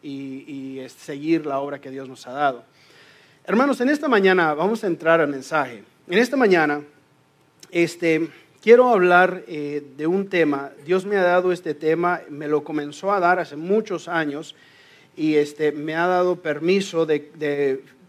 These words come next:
finalizar este mensaje y, este,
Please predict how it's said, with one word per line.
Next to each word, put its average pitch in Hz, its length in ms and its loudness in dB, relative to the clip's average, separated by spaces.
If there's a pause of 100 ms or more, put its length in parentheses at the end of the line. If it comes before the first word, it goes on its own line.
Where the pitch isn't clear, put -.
(500)
finalizar 170 840 -2
este 165 500 -4 (400)
mensaje 147 640 -6 (920)
y, 151 280 0
este, 147 640 -2